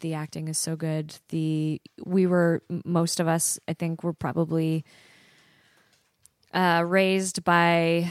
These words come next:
raised in the nineties. A lot of us were raised in the nineties by, um, and it looked a lot like, w-, you know,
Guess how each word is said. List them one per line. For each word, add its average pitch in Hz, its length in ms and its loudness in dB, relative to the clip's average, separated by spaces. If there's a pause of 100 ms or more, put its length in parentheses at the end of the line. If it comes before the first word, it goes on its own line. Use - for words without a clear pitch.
(100)
raised 185 340 0
in 185 100 0
the 175 60 0
nineties. 185 540 0
A 202 60 0
lot 170 160 2
of 175 80 -4
us 185 140 -4
were 190 80 -2
raised 190 260 0
in 196 100 0
the 190 80 -2
nineties 196 480 -4
by, 170 580 -2 (220)
um, 160 520 -8 (280)
and 165 140 -6
it - 100 -8
looked 170 220 -4
a 160 60 -4
lot 156 300 -2
like, 160 140 -4 (100)
w-, 160 220 -10 (460)
you 165 160 -6
know, 143 200 -6